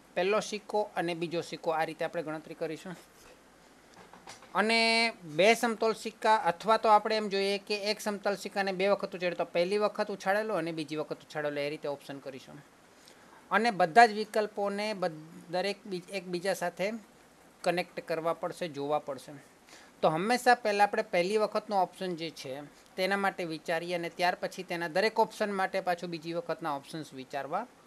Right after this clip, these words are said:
પડશે. તો પહેલી વખતના ઓપ્શન્સની અંદર સમજી લો કે અહીંયા બે સમતોલ સિક્કા એકસાથે ઉછાળે અને પહેલા સિક્કાની વાત કરીએ તો પહેલા સિક્કાને ઉછાળીએ તો આપણી પાસે બે ઓપ્શન્સ મળે છે,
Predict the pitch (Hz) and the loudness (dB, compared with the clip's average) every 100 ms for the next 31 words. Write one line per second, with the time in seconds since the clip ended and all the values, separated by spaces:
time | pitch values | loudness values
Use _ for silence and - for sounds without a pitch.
0 | - - - - - - - - - - | -18 -18 -18 -20 -20 -20 -20 -20 -20 -20
1 | - - - 226 - 202 226 240 233 247 | -20 -20 0 0 4 2 6 4 4 0
2 | 240 233 208 - 220 196 220 208 208 202 | 2 2 2 0 -8 -8 -8 -6 -4 -4
3 | 202 190 175 185 196 196 202 190 185 180 | -4 -6 -4 -4 -4 -2 -4 -4 -4 -4
4 | 175 185 180 190 180 - 170 185 160 156 | -4 -6 -6 -6 -8 -10 -4 -2 -2 -2
5 | 170 165 175 165 165 180 175 170 151 190 | -6 -4 -6 -4 -4 -2 -4 -4 -2 -2
6 | 170 180 180 170 160 156 156 170 165 175 | -4 -8 -6 -6 -4 -4 -4 -8 -6 -6
7 | 156 170 175 180 170 180 175 165 160 - | -4 -2 -2 -4 -8 -6 -4 -6 -8 -4
8 | 156 151 175 175 - - 175 165 180 180 | -4 -2 -6 -6 -16 2 4 4 0 -2
9 | 170 185 170 160 156 - 160 - 160 156 | -2 -2 2 2 2 -4 -10 -8 -6 -4
10 | 151 170 | -2 0